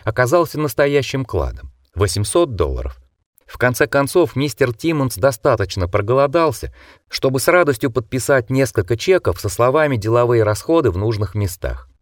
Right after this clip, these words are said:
Наверное, где-то его жёнушка и детишки рассчитывают на эту сумму.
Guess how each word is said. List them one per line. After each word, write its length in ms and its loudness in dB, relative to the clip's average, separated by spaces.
Наверное, 600 2
где-то 360 0
его 200 2
жёнушка 500 0
и 40 2
детишки 500 -2
рассчитывают 600 0
на 120 2
эту 180 -2
сумму. 480 -4